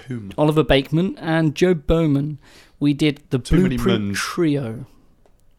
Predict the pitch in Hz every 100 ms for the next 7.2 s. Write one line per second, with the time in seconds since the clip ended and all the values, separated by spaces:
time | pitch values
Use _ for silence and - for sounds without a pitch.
0 | - - 135 127 123 - 117 127 123 131
1 | 131 143 135 139 131 113 123 120 107 113
2 | - 143 135 - 127 120 117 135 131 120
3 | 120 117 113 - 110 110 180 180 190 185
4 | 151 151 143 - _ - - 143 120 131
5 | 175 165 - 131 123 120 135 143 131 143
6 | 113 131 139 127 120 - - - 160 170
7 | 170